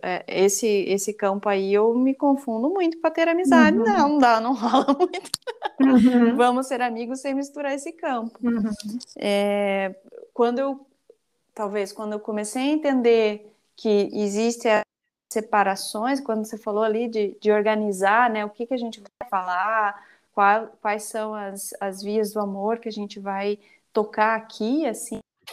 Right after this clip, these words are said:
Speaker 1: é, quando eu entendi que eu posso separar, ah, o amor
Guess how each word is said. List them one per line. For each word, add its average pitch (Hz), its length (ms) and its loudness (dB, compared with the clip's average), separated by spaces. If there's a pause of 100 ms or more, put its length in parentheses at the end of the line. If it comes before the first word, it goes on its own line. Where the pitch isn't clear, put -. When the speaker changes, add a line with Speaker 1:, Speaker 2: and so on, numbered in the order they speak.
(600)
Speaker 1:
é, 202 320 2
quando 233 220 2
eu 277 80 4
entendi 277 480 4
que 254 140 -4
eu 240 40 0
posso 240 380 2
separar, 247 840 0 (240)
ah, 190 540 -12
o 208 180 2
amor 208 220 4